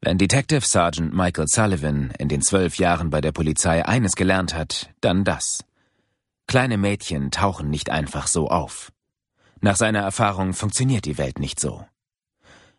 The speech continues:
Nach allem, was er bisher gesehen hat, passiert in der Regel genau das Gegenteil. Der langsame Verfall, der schleichende Niedergang von dem, was gut und richtig ist. Menschen,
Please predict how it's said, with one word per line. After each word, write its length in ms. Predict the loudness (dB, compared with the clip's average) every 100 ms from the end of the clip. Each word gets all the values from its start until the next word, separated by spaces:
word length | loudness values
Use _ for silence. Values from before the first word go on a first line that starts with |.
| _
Nach 180 | 0 2
allem, 260 | 0 0
was 140 | -2 -2
er 200 | -2 -2
bisher 280 | -2 -2
gesehen 400 | -2 0 0 0
hat, 340 | -2 -2 -4 -6
passiert 360 | -4 0 0 0
in 100 | 2
der 160 | 2 2
Regel 260 | 2 2
genau 260 | 2 2 2
das 200 | 0 2
Gegenteil. 680 | 0 0 -6 -8 -10 -14 -20 _ _ _ _ _ _ _ -2
Der 120 | 2
langsame 540 | 2 2 2 0 0
Verfall, 600 | 0 -2 2 0 0 -4 -12 _ _ _ _
der 100 | -2
schleichende 580 | 2 2 0 0 -2 2
Niedergang 580 | 2 4 2 2 -2 -2
von 220 | -2 2
dem, 320 | 4 4 2
was 220 | 0 0
gut 260 | 2 0 0
und 180 | -2 0
richtig 320 | -2 -2 -8
ist. 360 | -6 -6 -8 -20 _ _ _ _ _ _ _ _ 2
Menschen, 560 | 2 2 0 -2 -4